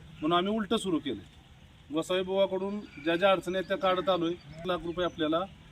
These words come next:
बाँडच्या माध्यमातून मिळालेले आहेत. आताच, अ, दोन डीपी बसवलेले आहेत माळवी वस्तीला, अ, नवीन दोन डीपी आपल्या गावाला मिळालेले आहेत. आणि हे सगळं होतंय ते फक्त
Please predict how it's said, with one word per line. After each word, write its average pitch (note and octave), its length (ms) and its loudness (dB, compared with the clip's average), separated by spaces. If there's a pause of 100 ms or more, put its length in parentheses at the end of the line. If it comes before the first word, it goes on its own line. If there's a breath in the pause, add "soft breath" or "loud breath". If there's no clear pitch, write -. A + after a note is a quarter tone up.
(160)
बाँडच्या D#3 320 0
माध्यमातून D3 500 -2
मिळालेले A#2+ 380 -4
आहेत. G2+ 120 -12 (460)
आताच, F3+ 480 2
अ, D#3+ 360 -2
दोन F3+ 360 0
डीपी F#3 240 -4
बसवलेले F3 480 0
आहेत F3 100 0 (240)
माळवी D#3+ 300 4
वस्तीला, C3+ 400 0 (1120)
अ, C3 60 -6 (600)
नवीन F3 320 4
दोन G#3 200 0
डीपी F#3+ 200 -2
आपल्या E3+ 220 0
गावाला D3 280 2
मिळालेले A2 400 -2
आहेत. - 440 -20 (600)
आणि E3 180 2
हे G#3 100 2
सगळं G3 340 0
होतंय G3 380 0
ते G3+ 140 -2
फक्त F3 380 -4